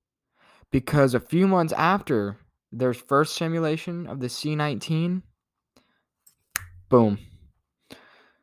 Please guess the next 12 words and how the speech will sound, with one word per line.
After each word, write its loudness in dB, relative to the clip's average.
covid 6
nineteen 2
took -4
the 0
world 4
by 6
storm 2
and 0
changed -2
this 0
world 0
forever. -2